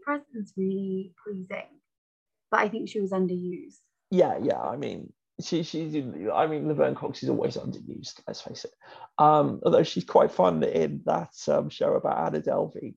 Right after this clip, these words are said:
Speaker 2: that's been on Netflix, Inventing Anna as well. She's in
Speaker 1: You
Speaker 2: that.
Speaker 1: know, I have not managed to get to the end of it, but that is a whole other, I'm
Speaker 2: Yeah, no, that's a
Speaker 1: I'm
Speaker 2: whole other podcast.
Speaker 1: I'm big on the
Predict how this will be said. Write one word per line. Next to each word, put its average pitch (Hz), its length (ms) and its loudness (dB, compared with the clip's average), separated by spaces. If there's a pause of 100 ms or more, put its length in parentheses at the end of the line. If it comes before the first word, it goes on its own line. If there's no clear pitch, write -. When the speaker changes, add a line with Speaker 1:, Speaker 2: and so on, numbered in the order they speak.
Speaker 2:
that's - 160 -10
been 123 160 -6
on - 120 -6
Netflix, - 580 -10 (180)
Inventing - 420 -4
Anna 139 360 -6 (260)
as 147 140 -12
well. 127 220 -2
She's - 220 -8
in - 120 -8
Speaker 1:
You 214 80 -2
Speaker 2:
that. 208 100 -2
Speaker 1:
know, 185 360 -4 (340)
I 208 600 0 (400)
have 196 160 -4
not 196 180 0
managed 185 340 -2
to 208 60 -16
get 185 140 -14
to - 80 -20
the 190 100 -6
end 170 200 -8
of 180 80 -12
it, - 160 -10 (300)
but 196 120 -8
that 202 180 2
is 185 80 -6
a 185 40 -2
whole - 480 -8
other, - 460 -8
I'm 196 380 2
Speaker 2:
Yeah, 160 220 8
no, 147 260 8
that's 120 80 6
a - 100 6
Speaker 1:
I'm 95 80 6
Speaker 2:
whole 156 460 4
other 147 280 2
podcast. - 360 -2
Speaker 1:
I'm 247 340 8
big 220 220 8
on 220 160 6
the 202 100 2